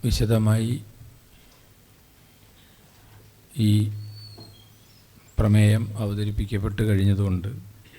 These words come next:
ഞാനിനി അധിക സമയം സംസാരിക്കുന്നില്ല. ഓർമ്മയുടെ പ്രാധാന്യം എന്താണ് എന്ന് ഡോക്ടർ മാളവിക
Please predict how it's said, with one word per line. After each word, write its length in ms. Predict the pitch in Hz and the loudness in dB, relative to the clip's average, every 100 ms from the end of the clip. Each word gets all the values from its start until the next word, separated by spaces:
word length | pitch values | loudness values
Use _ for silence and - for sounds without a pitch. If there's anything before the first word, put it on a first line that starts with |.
| - - - - - _ _ - | -20 -20 -20 -20 -20 _ _ -12
ഞാനിനി 520 | 110 101 95 95 98 98 101 - - - - | -8 -2 0 2 2 0 -6 -14 -20 -20 -12
അധിക 260 | 95 104 101 | -6 -2 0
സമയം 400 | 98 95 101 101 101 - - - | 0 0 0 -2 -8 -16 -20 -10
സംസാരിക്കുന്നില്ല. 720 | - 92 92 87 82 82 78 80 - - - - - - - - - - - - - - - - - - - _ _ - - - - - 143 | -8 -4 -4 -4 -4 -6 -6 -12 -20 -20 -20 -20 -20 -20 -20 -20 -20 -20 -20 -20 -20 -20 -20 -20 -20 -20 -20 _ _ -2 0 2 0 -8 -6
ഓർമ്മയുടെ 560 | 104 101 107 107 107 | -2 0 2 2 2
പ്രാധാന്യം 560 | 107 104 101 110 110 107 | 0 0 0 0 0 0
എന്താണ് 360 | 98 98 101 104 104 | 0 0 0 0 0
എന്ന് 220 | 104 113 131 - - - _ _ _ - 104 | -2 -4 -10 -20 -20 -20 _ _ _ -10 -8
ഡോക്ടർ 240 | 92 98 | -6 -4
മാളവിക 520 | 101 98 95 95 95 | -4 -2 -2 -2 -2